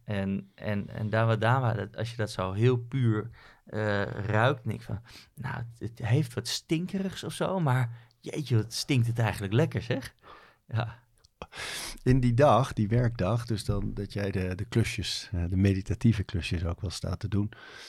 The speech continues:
Speaker 2: eh, op een gegeven moment stroomt dat restaurant natuurlijk vol.
Speaker 1: Mhm.
Speaker 2: En ik kan me niet voorstellen dat die hele dag voor jou bestaat uit dat soort klusjes.
Speaker 1: Nee, dat klopt.
Speaker 2: Tot, tot 's avonds laat, normaal gesproken.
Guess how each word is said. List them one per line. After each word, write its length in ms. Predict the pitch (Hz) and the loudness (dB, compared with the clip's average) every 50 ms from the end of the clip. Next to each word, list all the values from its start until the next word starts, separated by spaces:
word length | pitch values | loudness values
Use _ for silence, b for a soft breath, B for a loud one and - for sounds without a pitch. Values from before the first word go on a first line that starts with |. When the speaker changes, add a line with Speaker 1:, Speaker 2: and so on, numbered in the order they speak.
| B B | B B
Speaker 2:
eh, 100 | _ - - | _ -6 -2
op 120 | - 113 | -2 -2
een 60 | - - | 0 4
gegeven 260 | 123 131 135 117 107 | 6 6 6 6 4
moment 260 | 104 98 90 - - | 2 0 -2 -6 -10
stroomt 420 | - - - - - 107 104 98 95 | -4 -4 -2 0 0 0 0 0 -2
dat 140 | 101 95 101 | -4 -2 -2
restaurant 480 | 101 95 - - 104 98 101 101 104 | -2 -4 -2 -4 -2 0 0 0 0
natuurlijk 400 | 107 98 - - 104 95 95 - | -2 -2 2 4 4 4 4 0
vol. 420 | - - 110 107 117 139 160 160 - _ _ _ _ | -2 0 2 2 2 2 0 -4 -6 _ _ _ _
Speaker 1:
Mhm. 300 | 107 101 98 107 120 120 - - - _ _ | -2 0 2 2 0 0 -2 -8 -16 _ _
Speaker 2:
En 300 | - 107 104 101 - - _ _ _ _ _ _ _ _ _ _ _ _ _ _ _ _ _ | 0 0 0 0 -2 -8 _ _ _ _ _ _ _ _ _ _ _ _ _ _ _ _ _
ik 100 | - 113 | -8 -4
kan 140 | - 104 98 | -2 0 2
me 60 | 101 | 4
niet 180 | 110 127 120 - | 4 2 2 2
voorstellen 480 | - 107 95 92 - - 95 92 95 | 0 0 0 0 -2 -4 -4 -4 -2
dat 180 | 95 92 - - 107 | -4 -4 -6 -8 -12
die 280 | 92 85 107 104 101 | -2 0 0 2 2
hele 320 | 95 107 120 131 127 110 98 | 4 4 4 6 6 4 4
dag 240 | 110 98 92 85 - | 4 2 2 0 -2
voor 160 | - - 92 | -4 -2 -2
jou 180 | 90 90 87 87 | -2 -2 -2 -2
bestaat 440 | - 87 - - 95 85 - - | -2 -2 0 0 0 0 0 -2
uit 360 | 87 80 76 - - - - _ _ _ _ _ | -2 -2 -2 -2 -6 -6 -8 _ _ _ _ _
dat 200 | - 101 98 - | -4 -4 -2 0
soort 160 | - 98 - | -2 -4 -4
klusjes. 560 | - - 127 120 113 - - 90 82 - - B B B B B B B B B B B B | -2 0 0 0 0 -2 -6 -8 -8 -10 -14 B B B B B B B B B B B B
Speaker 1:
Nee, 160 | - 180 - - _ | -4 -4 -4 -4 _
dat 160 | - 113 113 | 0 0 0
klopt. 280 | 117 - 135 156 - - | 2 0 -2 -2 -2 -4
Speaker 2:
Tot, 160 | - 110 - | -4 -4 -2
tot 180 | - 104 98 - | -2 -4 -2 0
's 60 | - | -2
avonds 340 | 98 87 90 87 90 87 87 | -2 -2 -2 -6 -8 -4 -2
laat, 420 | 95 92 90 82 80 - - - _ _ _ _ _ _ | 0 0 0 0 -4 -6 -12 -18 _ _ _ _ _ _
normaal 260 | 104 95 92 90 87 | 0 2 2 2 0
gesproken. 480 | 85 - - - 90 82 - - - - | -2 -4 -4 -2 -2 -2 -2 -6 -10 -14